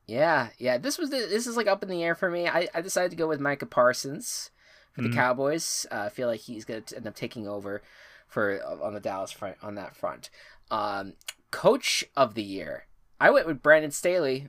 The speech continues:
Speaker 1: for the Chargers. Feel like, uh, I feel like he will get some credit for the, getting the Chargers back to the playoffs.
Speaker 2: Yeah, that's a good choice. I decided to go with Matt Rule for the Panthers.
Speaker 1: There you go.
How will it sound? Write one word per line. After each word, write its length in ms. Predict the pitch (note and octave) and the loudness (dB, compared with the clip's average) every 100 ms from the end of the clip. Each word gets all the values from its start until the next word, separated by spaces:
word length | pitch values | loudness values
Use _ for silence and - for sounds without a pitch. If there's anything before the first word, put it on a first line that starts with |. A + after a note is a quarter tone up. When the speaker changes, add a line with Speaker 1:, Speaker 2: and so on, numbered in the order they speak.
| _ | _
Speaker 1:
for 120 | D3 | -8
the 80 | D3 | 0
Chargers. 600 | - G3 E3 A#2+ - - | 6 6 4 -4 -6 -8
Feel 160 | - C3+ | -8 -4
like, 240 | C#3 C3 | -4 -2
uh, 420 | C#3 C3+ C3+ C3+ - | -2 0 2 2 2
I 120 | C3 | -2
feel 160 | - C#3+ | -2 -2
like 140 | C#3 | -2
he 340 | - D3 C#3 | -2 -2 -2
will 140 | C3+ C#3+ | -2 -4
get 160 | C#3+ | -4
some 140 | - C#3+ | -6 -6
credit 340 | - E3 C3+ | 0 0 0
for 280 | - A#2+ A#2 | -4 -4 -4
the, 180 | A2+ A#2 | -4 -6
getting 260 | A#2 A#2 | -6 -8
the 60 | A2+ | -8
Chargers 320 | - A#2 A2 | -2 -2 -2
back 160 | A#2 A2+ | -6 -6
to 60 | - | -6
the 60 | |
playoffs. 440 | - C#3 G2+ - - _ _ _ _ _ _ _ - | 0 0 0 -8 -20 _ _ _ _ _ _ _ -4
Speaker 2:
Yeah, 140 | G#3 | -4
that's 180 | C3+ B2 | -4 -6
a 40 | |
good 100 | C#3 | -4
choice. 180 | C#3 D#3+ - | 2 2 2
I 60 | |
decided 360 | C3 B2 C#3 B2 | -2 0 -2 -2
to 60 | A2+ | 0
go 160 | C3+ | 2
with 400 | C3 B2+ B2 - A#2 | 4 2 2 -2 -8
Matt 300 | F#2+ A2+ - | -4 -2 -2
Rule 520 | A2 B2 G#2+ D2+ C#2+ | 0 2 2 0 -8
for 120 | - D#2+ | -14 -14
the 80 | |
Panthers. 500 | - G2 - C#2 - E2 | -8 -8 -8 -14 -14 -10
Speaker 1:
There 220 | F2 G2+ | -10 -10
you 120 | D#2+ | -12
go. 300 | G1+ G#1+ - | -14 -16 -16